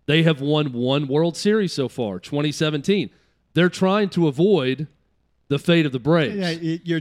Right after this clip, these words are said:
Speaker 2: you're really stacking up. Braves won eleven divisions in a row. They won one World Series.
Speaker 1: No, I'm
Speaker 2: That's unprecedented poorness in terms of
Speaker 1: No, I'm
Speaker 2: finishing
Speaker 1: not,
Speaker 2: the
Speaker 1: I'm
Speaker 2: team.
Speaker 1: not trying to say that the, the, yes, the Astros are worse than the Braves. Thank you.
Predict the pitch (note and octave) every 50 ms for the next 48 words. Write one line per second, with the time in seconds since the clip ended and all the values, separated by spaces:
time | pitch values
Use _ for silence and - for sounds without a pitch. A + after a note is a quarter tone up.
0 | C3+ C3+ D#3 D3+ D3 C3+ C3 C3 D#3 D#3 D3 C#3 C3+ C3 - - D#3+ C#3 C3 C#3+
1 | C#3 C#3 C3+ C3 C#3+ C#3+ C3 A#3+ A3+ G#3 E3+ G3 G3+ F#3+ F3 E3 D#3+ E3 F3 F#3+
2 | G#3 G#3 G3+ G3+ F#3+ F3 E3+ E3 E3+ F#3 F3+ E3 E3 D3 D#3 D3+ D3+ D3+ D#3 D3
3 | C#3+ C#3 C3+ C#3 C#3+ C#3 C#3 D3 D3+ D#3 D3+ C#3+ C#3 C#3+ C#3 B2+ A2+ - - D3+
4 | C#3+ C3 A2+ G#2+ - F#3+ F#3 F3+ G3 G#3 F#3+ - - F#3 D#3 D3+ - - E3 D#3
5 | D3+ - - D3 C#3+ C#3 C3 - D3 C3+ C3 B2 A#2+ _ - - E3 D3+ D3 C#3
6 | C#3 C3 B2 - C#3 C3 - - D3+ C#3+ C3 B2 F3 G3+ G#3+ F#3 D3+ D3 D#3+ F#3
7 | G#3 A3+ B3 B3 F3+ D#3+ F3+ F#3+ G3 A3 B3 B3+ - - - G#3+ G#3+ A3+ A3+ G3+
8 | E3 D3 - - G3+ G#3 F#3 D#3 - D#3 D#3 D#3+ E3+ F3 - C#3+ D3+ D3+ D#3+ F3+
9 | - D3 D#3+ A3 A#3+ - - F#3+ G3+ G#3+ G3+ - G#3 F3+ F3+ D#3 D3 E3+ G#3+ A3+
10 | G3+ - - F3+ D#3 C3+ D3+ E3 E3 C#3 G#2+ F#2 - - F3 F3 E3+ - B2 G#2+
11 | F2+